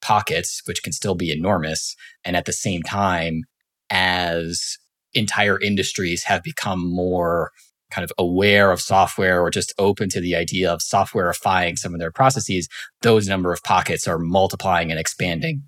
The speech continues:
all over the place. Little sub thesis of ours is that there's a whole ton of mom and pop industries that have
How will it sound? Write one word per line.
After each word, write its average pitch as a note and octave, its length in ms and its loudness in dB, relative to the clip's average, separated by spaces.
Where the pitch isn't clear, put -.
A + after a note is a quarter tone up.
all F2+ 200 0
over D#2 120 -4
the - 80 -10
place. - 380 -10
Little G#2+ 240 2
sub G#2 260 0
thesis - 380 -2
of G2 160 -4
ours F2+ 320 -2
is F2 220 -4
that F2 260 4
there's G2 140 2
a F#2 40 0
whole C#3 320 4
ton A2 560 0
of F#2 300 0
mom G2+ 260 2
and F#2+ 120 -2
pop F2+ 320 0
industries D#2+ 840 -6
that F2 380 2
have F2+ 440 0